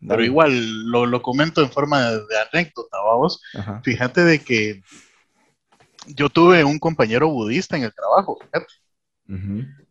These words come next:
Speaker 1: Y, mm, curioso que soy, ¿va vos? Siempre fui bien curioso, le pregunté que cómo era el rollo y, y toda la cuestión. Y, y aquel, ¿va vos? Eh, me explicó más o menos cómo era la onda,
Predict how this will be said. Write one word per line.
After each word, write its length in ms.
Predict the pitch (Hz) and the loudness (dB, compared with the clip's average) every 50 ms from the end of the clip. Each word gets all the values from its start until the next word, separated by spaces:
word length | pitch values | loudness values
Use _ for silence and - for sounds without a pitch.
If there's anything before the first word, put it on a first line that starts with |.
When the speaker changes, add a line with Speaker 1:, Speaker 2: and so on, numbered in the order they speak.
| _ _ _ _ - | _ _ _ _ 2
Speaker 1:
Y, 640 | 151 147 139 135 127 123 120 117 113 110 107 104 101 | 4 4 6 6 4 4 4 2 0 0 -2 -4 -6
mm, 540 | 101 98 95 92 92 90 - - - - - | -8 -10 -14 -14 -16 -16 -18 -18 -20 -20 -12
curioso 480 | - - 285 269 165 147 156 175 - 214 | -6 -2 2 4 4 6 6 4 4 2
que 140 | - - 156 | 2 0 0
soy, 280 | - 208 208 202 165 | 2 4 4 6 6
¿va 200 | 131 113 107 110 | 4 4 4 2
vos? 140 | 113 131 143 | 2 0 0
Siempre 300 | - 160 165 160 160 147 | 0 -2 -2 0 -2 -4
fui 160 | - - 147 | -4 -4 -4
bien 140 | 151 156 156 - | -4 -4 -6 -10
curioso, 440 | - - 131 143 165 170 156 - 160 | -10 -4 0 2 2 2 2 2 0
le 100 | 135 123 | -2 -2
pregunté 400 | - - - 107 - _ - - - | -4 -6 -10 -12 -12 _ -20 -20 -20
que 100 | 127 - | -18 -14
cómo 200 | - 123 127 123 | -10 -6 -4 -2
era 100 | 123 120 | 0 0
el 100 | 120 113 | 0 -2
rollo 640 | 131 139 156 165 170 170 170 170 170 165 165 165 156 | 0 0 2 4 4 4 4 4 4 4 2 2 0
y, 340 | 139 123 113 107 104 104 - | -2 -4 -6 -8 -10 -14 -16
y 100 | - 107 | -20 -20
toda 260 | - - 113 120 127 131 | -14 -8 -4 -2 0 0
la 100 | 139 135 | 0 -2
cuestión. 500 | - 113 101 - - 139 160 208 240 240 _ _ _ _ - - - - - - - - _ _ _ _ _ _ _ | -2 -6 -10 -8 -4 -2 -2 -2 -2 -4 _ _ _ _ -20 -20 -20 -20 -20 -20 -20 -20 _ _ _ _ _ _ _
Y, 400 | - 147 143 139 135 131 127 123 117 110 107 101 - - - - | 0 2 4 4 4 4 2 2 0 -4 -8 -10 -14 -18 -10 -4
y 120 | 190 226 | 0 2
aquel, 400 | 269 277 - - 160 156 185 233 233 | 2 2 2 0 0 0 2 4 4
¿va 100 | 202 165 | 4 4
vos? 300 | 156 170 202 226 - - - | 2 2 0 -2 -4 -6 -4
Eh, 480 | 156 139 120 113 110 104 98 98 98 98 _ _ _ _ _ | -2 -2 0 -2 -2 -4 -6 -8 -12 -18 _ _ _ _ _
me 100 | - 190 | -6 -6
explicó 420 | 208 - - - 139 123 - 139 135 | -6 -6 -8 -8 -8 -4 -4 -2 -2
más 180 | 139 139 - | -2 -2 -2
o 60 | 139 123 | -4 -4
menos 320 | 123 127 131 131 123 - | -4 -4 -4 -6 -6 -8
cómo 220 | - 120 113 113 | -12 -10 -8 -6
era 160 | 107 107 107 107 | -4 -4 -4 -4
la 180 | 107 107 110 120 | -2 -2 0 2
onda, 800 | 131 139 143 139 135 131 127 127 131 131 131 127 117 107 _ | 2 2 2 2 2 0 0 2 2 2 2 0 -2 -4 _